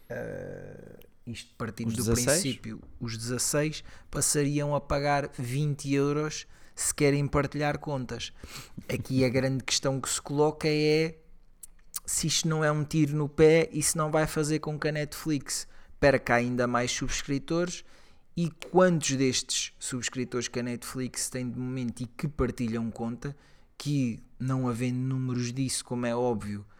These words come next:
Speaker 1: ah, são raras as pessoas que eu conheço que não partilham a conta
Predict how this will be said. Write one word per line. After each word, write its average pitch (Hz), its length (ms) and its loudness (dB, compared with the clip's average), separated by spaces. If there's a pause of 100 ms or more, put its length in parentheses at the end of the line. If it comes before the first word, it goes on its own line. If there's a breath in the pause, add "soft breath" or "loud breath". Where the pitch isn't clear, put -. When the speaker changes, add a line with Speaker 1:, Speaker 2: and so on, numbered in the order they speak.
(400 soft breath)
Speaker 1:
ah, 110 960 -2 (580)
são - 540 0
raras 135 600 6
as 135 140 -2
pessoas 139 460 -2
que - 140 -4
eu 131 80 0
conheço 135 640 -6 (340 soft breath)
que - 120 -4
não 147 280 4
partilham 135 680 2
a 120 40 2
conta 120 600 -4